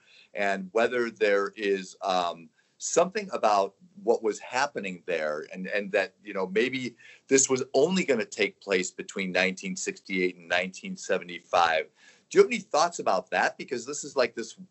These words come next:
you know, there's an awful lot going on in the world, in the, in the United States during that period of time. You know, it's almost bizarre to me that these optimists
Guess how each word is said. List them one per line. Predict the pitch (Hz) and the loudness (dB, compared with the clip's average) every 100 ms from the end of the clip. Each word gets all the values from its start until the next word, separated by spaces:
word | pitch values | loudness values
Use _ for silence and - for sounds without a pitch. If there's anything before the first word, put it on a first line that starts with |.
| _ | _
you | 117 | -4
know, | 101 | -2
there's | 98 113 113 | 2 2 2
an | 92 - - | -2 -4 2
awful | 202 202 135 | 2 2 0
lot | 104 95 - | 0 -2 -4
going | 95 92 | -6 -2
on | 87 85 85 - _ - _ _ | -2 0 -4 -8 _ -20 _ _
in | 131 120 117 117 101 | 0 0 -2 -4 -4
the | 95 | -4
world, | 92 101 101 95 92 - | 0 2 4 2 0 -6
in | 117 | -4
the, | 113 117 | -2 -2
in | 113 | -2
the | |
United | 107 98 95 90 | 0 2 2 -2
States | - - 98 92 - 92 | -6 -2 -2 -2 -14 -4
during | 117 127 | -2 0
that | 110 98 - | -2 -2 -4
period | 110 107 92 | -6 -4 -6
of | - | -12
time. | - 123 107 87 82 80 _ - - - | -6 -2 -2 -2 -6 _ _ -20 -20 -6
You | 101 | 0
know, | 95 95 - | 2 2 0
it's | - - - | -10 -2 6
almost | 143 170 147 - - _ | 6 8 4 2 -8 _
bizarre | 113 107 - 113 135 196 208 | -6 -4 -4 0 4 4 2
to | - 95 | -2 -12
me | 80 73 73 - - - | -14 -12 -16 -20 -20 -4
that | 110 113 | 0 0
these | 107 95 - 117 | -2 -8 -4 2
optimists | 123 - 113 92 85 - | 2 0 -6 -4 -2 -4